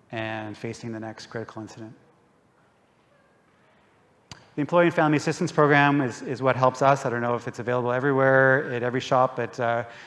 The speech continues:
it should be, and, uh, worth looking into, or whatever supports your, your, um, your hospital.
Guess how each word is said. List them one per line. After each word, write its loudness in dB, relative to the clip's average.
it -12
should 2
be, 2
and, -6
uh, -2
worth -4
looking -6
into, -6
or -4
whatever -4
supports -8
your, -8
your, -6
um, -6
your -6
hospital. -8